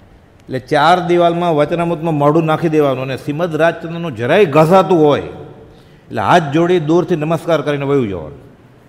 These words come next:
આપણામાં ક્ષયોપશમ હોય, તર્ક હોય તો સામેવાળાને સમજાવવાનો, જો એને સત્સંગ કરવો હોય તો.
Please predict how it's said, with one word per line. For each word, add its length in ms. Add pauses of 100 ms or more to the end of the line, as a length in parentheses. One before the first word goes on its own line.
(1400)
આપણામાં 360
ક્ષયોપશમ 600
હોય, 180
તર્ક 360
હોય 180
તો 100
સામેવાળાને 480
સમજાવવાનો, 600 (440)
જો 60
એને 140
સત્સંગ 540
કરવો 220
હોય 160
તો. 480